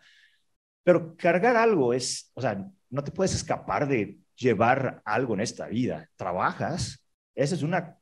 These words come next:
carga, tienes que pagar todo lo que gastas, eso es una carga, tienes que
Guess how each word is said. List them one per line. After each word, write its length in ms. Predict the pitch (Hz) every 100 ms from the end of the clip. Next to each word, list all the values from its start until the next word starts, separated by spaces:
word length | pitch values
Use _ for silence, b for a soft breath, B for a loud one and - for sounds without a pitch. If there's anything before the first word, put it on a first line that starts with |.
| _
carga, 680 | - 92 160 98 110 190 - _ _
tienes 220 | 131 135
que 100 | 151
pagar 560 | 156 104 101 - 139 - _ _ - _ _ _
todo 480 | 98 147 139 98 -
lo 140 | 113
que 120 | 113 98
gastas, 440 | 110 - 156 156
eso 220 | 147 139
es 200 | 135 - 143
una 280 | 151 139
carga, 560 | - 98 131 131 107 131
tienes 280 | 131 147 147
que 360 | 170 135 B